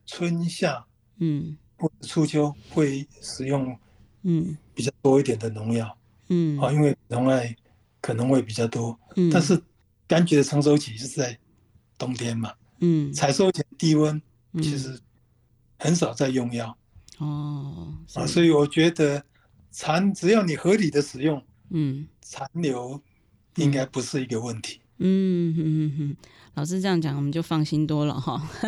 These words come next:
Speaker 2: <laughs> 老师，那最近呢，就是要过年到了呢，我们就会看到桶柑，对不对？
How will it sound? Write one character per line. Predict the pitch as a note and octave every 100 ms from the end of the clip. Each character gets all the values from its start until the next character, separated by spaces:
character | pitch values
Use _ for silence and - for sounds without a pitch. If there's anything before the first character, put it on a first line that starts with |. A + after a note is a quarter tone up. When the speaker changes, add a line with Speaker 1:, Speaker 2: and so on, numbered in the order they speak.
| -
Speaker 2:
<laughs> | - - - C4
老 | -
师， | F#3+ C4
那 | D4+
最 | C#4+ D4+ G#3
近 | C4 C4 F3
呢， | D3 D3+ E3
就 | G#3
是 | A3
要 | A#3
过 | A#3 C#4+ G3+
年 | D3+ D#3+
到 | G#3+ F3+
了 | D#3+ D3+
呢， | C#3+ C#3+
我 | C#3+
们 | C#3 C#3+
就 | E3+ F3 F3
会 | F3+ D3+ C#3
看 | F#3 D3+
到 | D3 D3 - - D#3
桶 | - C3 G2 D3
柑， | G3 F3 F#3 F#3+ -
对 | D#3
不 | D#3+
对？ | B2+ -